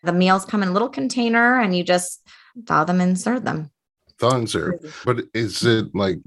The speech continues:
Speaker 2: baby food consistency?
Speaker 1: Yeah. So we have a range. I think it's really important to not, you know, just have one texture.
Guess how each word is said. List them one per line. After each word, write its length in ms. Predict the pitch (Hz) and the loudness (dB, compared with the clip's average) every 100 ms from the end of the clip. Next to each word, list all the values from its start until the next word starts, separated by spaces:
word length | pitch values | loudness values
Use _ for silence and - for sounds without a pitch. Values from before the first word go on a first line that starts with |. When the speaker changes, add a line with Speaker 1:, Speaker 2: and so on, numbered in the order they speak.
| - | -2
Speaker 2:
baby 380 | 90 82 92 92 | 2 2 2 0
food 640 | - - 104 98 90 87 _ - | -2 2 4 6 2 -4 _ -4
consistency? 1160 | 95 85 - 95 - - 156 151 165 180 175 _ _ _ _ _ - | 2 2 2 0 -2 2 4 4 4 2 0 _ _ _ _ _ 0
Speaker 1:
Yeah. 240 | 339 370 | 4 4
So 140 | - | 4
we 100 | 285 | 2
have 140 | 285 320 | 4 4
a 60 | |
range. 320 | 262 233 196 180 | 4 4 4 2
I 60 | |
think 140 | 196 208 | 2 0
it's 140 | 208 | 0
really 260 | 196 196 196 | 0 2 2
important 760 | 196 - 185 160 220 240 233 - | -2 -2 0 0 0 -4 -6 -4
to 160 | 196 | 0
not, 520 | 175 175 170 175 175 - _ _ | 2 4 6 4 2 -4 _ _
you 120 | 180 175 | -4 0
know, 180 | 156 | 0
just 380 | 156 - 165 - | 0 0 0 0
have 280 | - 170 156 | 0 0 0
one 300 | 147 156 160 | -2 -2 -4
texture. 760 | - 151 - - 226 240 262 | -4 -4 -4 -2 2 4 2